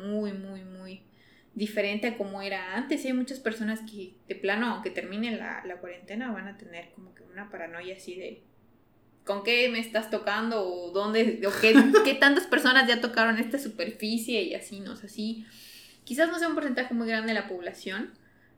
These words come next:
Speaker 1: pero sí va a quedar ese, ese regi-,
Speaker 2: Precedente.
Speaker 1: ese precedente, ajá.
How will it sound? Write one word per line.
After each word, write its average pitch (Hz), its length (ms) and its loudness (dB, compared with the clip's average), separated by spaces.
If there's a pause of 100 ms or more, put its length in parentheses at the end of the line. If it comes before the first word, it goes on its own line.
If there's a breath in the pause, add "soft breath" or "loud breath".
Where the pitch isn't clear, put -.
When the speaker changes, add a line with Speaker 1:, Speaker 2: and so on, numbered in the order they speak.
(120)
Speaker 1:
pero 190 220 -2
sí 190 540 -12 (340)
va 196 80 2
a 202 120 -6
quedar 196 260 0
ese, 185 600 -8 (420)
ese - 180 -4
regi-, - 0 -
Speaker 2:
Precedente. 117 560 2
Speaker 1:
ese 220 140 -2
precedente, 202 560 -8
ajá. - 340 -12